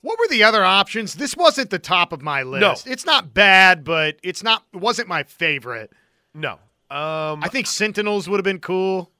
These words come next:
Speaker 2: Yeah. The Commanders officially announced as the team's new name. I kinda dig their little logo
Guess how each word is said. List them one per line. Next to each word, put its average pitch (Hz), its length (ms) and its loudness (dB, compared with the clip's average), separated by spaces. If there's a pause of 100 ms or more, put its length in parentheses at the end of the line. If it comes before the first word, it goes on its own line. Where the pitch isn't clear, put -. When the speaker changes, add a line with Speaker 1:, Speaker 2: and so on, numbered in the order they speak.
(100)
Speaker 2:
Yeah. 151 240 -6 (640)
The 165 680 -6
Commanders 220 1040 -6 (120)
officially 208 720 -8
announced 170 560 -10 (500)
as 147 220 -6
the 147 100 -10
team's 165 400 -12
new 185 100 -2
name. 165 200 -6 (280)
I 208 80 2
kinda 359 300 -6
dig 196 240 -6
their 185 120 -4
little 160 220 -8
logo 123 640 -14